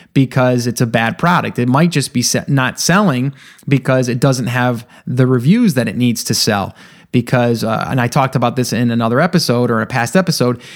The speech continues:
is that, you know, your, your conversion rate is really, um, is really, uh, you know, judged by, or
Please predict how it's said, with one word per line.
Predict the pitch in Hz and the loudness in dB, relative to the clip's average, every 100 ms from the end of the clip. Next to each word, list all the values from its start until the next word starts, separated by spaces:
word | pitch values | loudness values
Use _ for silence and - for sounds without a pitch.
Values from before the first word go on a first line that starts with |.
| - | -2
is | 135 | 0
that, | 120 120 - | 2 0 2
you | 143 | 0
know, | 120 | 0
your, | 131 147 151 - | 2 2 2 -4
your | 165 143 | -2 -2
conversion | 135 135 139 202 165 | 2 2 4 4 2
rate | 143 135 | 0 0
is | 139 120 | 0 -2
really, | 123 139 175 196 147 123 117 - - - | 2 6 6 4 0 -2 -4 -8 -20 -6
um, | 143 127 120 113 117 139 | 0 2 2 0 -4 -8
is | 147 135 | -4 -2
really, | 127 143 170 160 143 131 | 2 4 4 2 0 0
uh, | 120 110 - - - - | 0 -4 -8 -20 -20 -20
you | - | -2
know, | 156 | 0
judged | 120 127 143 139 120 | 2 2 2 0 0
by, | 123 117 117 | 0 2 0
or | 113 110 | 0 -2